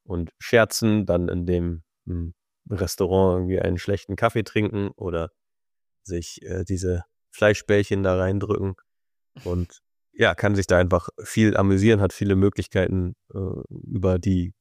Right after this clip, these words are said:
Einrichtung zu sprechen, zu streiten, so zu tun, als wär man ein Pärchen und sucht sich irgendwie Küche aus oder so. Also auch hier ein Tipp. Geh zu ikea. Nummer sieben.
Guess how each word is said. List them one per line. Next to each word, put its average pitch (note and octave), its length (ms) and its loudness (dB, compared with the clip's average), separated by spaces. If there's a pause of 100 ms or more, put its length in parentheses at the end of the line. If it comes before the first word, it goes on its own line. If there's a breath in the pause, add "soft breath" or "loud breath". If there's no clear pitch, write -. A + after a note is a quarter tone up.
(200)
Einrichtung G#2 560 2
zu - 100 -14
sprechen, G2+ 480 -4
zu A2 140 -4
streiten, G#2+ 680 2
so G2 100 -4
zu - 160 -10
tun, B2+ 280 2
als G#2 180 2
wär G#2 100 4
man G#2 180 2
ein G#2 60 -2
Pärchen G2+ 400 2
und G2 140 2
sucht G2+ 220 0
sich G2+ 180 -2
irgendwie G#2 340 2
Küche G#2+ 380 0
aus G2+ 300 2
oder G2 200 0
so. G2+ 180 -2 (600)
Also F2 280 -4 (180)
auch F#2+ 200 0
hier F#2 320 0
ein F2+ 160 -4
Tipp. - 220 -10 (600)
Geh E2+ 140 -4
zu - 140 -10
ikea. - 420 -8 (220)
Nummer F#2+ 260 4
sieben. F#2+ 360 2